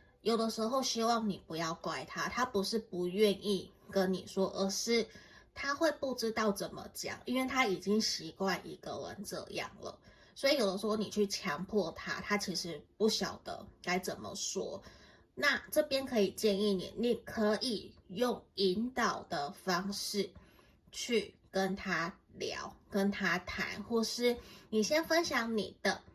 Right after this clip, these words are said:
然后看看，那你呢？你能不能够也分享你的最近怎么了？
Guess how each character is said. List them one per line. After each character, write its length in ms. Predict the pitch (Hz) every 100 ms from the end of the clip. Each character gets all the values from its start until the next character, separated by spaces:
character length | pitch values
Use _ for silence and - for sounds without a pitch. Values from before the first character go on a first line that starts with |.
| - -
然 120 | 180
后 140 | 226
看 340 | 226 - 214 214
看， 300 | 220 196 - -
那 140 | 349
你 320 | 330 240 -
呢？ 280 | 185 233 240
你 100 | 208
能 160 | 180 180
不 80 | 233
能 140 | 202
够 100 | 208
也 140 | 196 185
分 260 | 185 180
享 320 | 196 175 - - - - - -
你 220 | 190 -
的 320 | 165 - - - - _ _ _ _ _ _ _
最 240 | - 196
近 260 | - 214 185 -
怎 180 | -
么 200 | - - -
了？ 240 | -